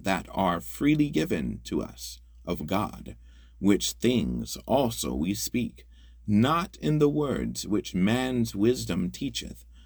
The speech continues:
but which the Holy Ghost teacheth, com-,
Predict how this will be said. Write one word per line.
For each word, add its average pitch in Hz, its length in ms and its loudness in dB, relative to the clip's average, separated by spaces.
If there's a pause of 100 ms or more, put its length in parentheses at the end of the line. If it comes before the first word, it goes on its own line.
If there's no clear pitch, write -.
(340)
but 92 280 4
which - 480 0
the 85 180 -2
Holy 143 380 2
Ghost 143 520 0 (120)
teacheth, - 520 -8 (840)
com-, 95 380 0